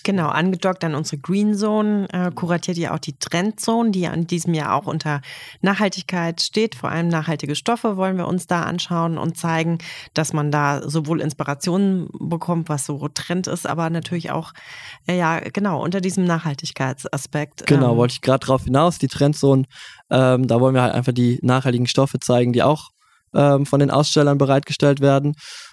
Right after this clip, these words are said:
Speaker 2: Und Quick Tipps, äh, was kann man mit einfachen Hand-, also mit einfachen Mitteln,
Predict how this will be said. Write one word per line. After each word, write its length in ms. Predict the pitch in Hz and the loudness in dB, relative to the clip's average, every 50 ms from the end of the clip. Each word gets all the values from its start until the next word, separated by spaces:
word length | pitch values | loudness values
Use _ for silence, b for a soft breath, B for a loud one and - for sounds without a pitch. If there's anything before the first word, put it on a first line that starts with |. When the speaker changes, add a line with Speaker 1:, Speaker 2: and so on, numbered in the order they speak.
| B | B
Speaker 2:
Und 400 | - - 127 127 127 123 123 - | 0 2 4 4 4 2 -2 0
Quick 280 | - - 151 151 - _ | 2 4 4 4 2 _
Tipps, 480 | - - 175 170 - - - - - - - | 2 2 2 2 0 -6 -10 -10 -10 -4 0
äh, 60 | 135 | 4
was 400 | 135 139 139 127 123 131 135 - | 4 6 6 4 4 0 0 0
kann 160 | - - 147 147 | 0 2 4 4
man 300 | 139 139 139 139 143 - - | 6 6 4 4 2 0 0
mit 220 | - 131 123 - | 0 0 2 2
einfachen 640 | - 139 156 160 - 151 147 - - 143 143 139 131 - | 2 2 2 2 2 0 0 0 0 0 0 0 0 0
Hand-, 180 | - 135 131 - | 0 0 2 2
also 240 | 131 127 120 113 110 | 2 2 2 2 0
mit 180 | 117 110 - | 0 0 2
einfachen 440 | - 139 151 - 147 139 139 135 127 | 2 2 2 2 2 2 4 4 4
Mitteln, 400 | 139 147 - 156 147 139 139 135 | 4 6 6 6 6 6 4 2